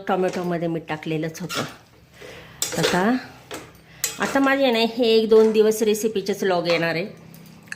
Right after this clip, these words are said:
कारण, अ, काल पण रेसिपीचाच व्लॉग होता पूर्ण. चला, आता ही भाजी शिजते, आता यांना, हे यांचं काम यांच्यावर सोपवू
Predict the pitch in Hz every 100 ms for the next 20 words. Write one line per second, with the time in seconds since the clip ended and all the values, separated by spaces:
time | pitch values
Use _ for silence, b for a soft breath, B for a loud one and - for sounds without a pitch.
0 | B B B - 175 165 165 165 170 160
1 | - - 175 170 170 - 190 190 190 190
2 | 208 190 202 202 185 190 202 170 - 185
3 | 190 214 - - - - - - - -
4 | - - - - - - - - - -
5 | - - - - - B B B B -
6 | - - - - - - - - - -
7 | - - - - - - - - - -
8 | 165 143 185 233 247 247 240 240 233 -
9 | 190 185 180 196 208 254 B B B -
10 | 208 175 175 190 175 180 170 160 - 220
11 | - 285 277 254